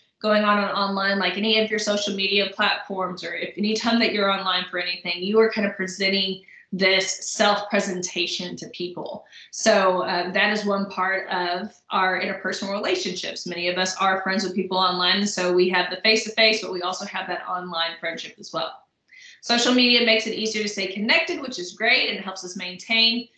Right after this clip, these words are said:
relationships where they may have fallen apart because we maybe weren't close anymore, like a friend moved away or something along that line, or, and you don't talk every single day, but you can kind of keep up with their life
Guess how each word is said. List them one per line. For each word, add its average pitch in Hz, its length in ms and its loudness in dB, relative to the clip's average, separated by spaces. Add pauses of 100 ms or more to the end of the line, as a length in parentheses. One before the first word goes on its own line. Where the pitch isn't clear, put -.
(160)
relationships 233 720 0
where 196 500 0
they 202 160 0
may 202 240 2
have 214 160 -2
fallen 208 320 0
apart 202 340 -2
because 196 200 -4
we 190 140 -2
maybe 190 300 -2
weren't 185 280 -8
close 190 400 -6
anymore, 220 200 2
like 190 140 -2
a 185 60 -10
friend 185 260 -2
moved 180 280 0
away 220 400 4
or 202 40 2
something 180 240 -8
along 175 200 -12
that 185 120 -6
line, 190 320 -2 (320)
or, 202 100 -2
and 190 120 0
you 180 60 0
don't 185 180 -2
talk 196 320 0
every 196 200 0
single 190 280 -4
day, 190 220 0
but 175 80 -2
you 180 100 -6
can 180 140 -6
kind 170 160 -6
of - 60 -12
keep 180 220 -6
up 175 140 -4
with 175 120 -10
their 170 200 -6
life 165 240 2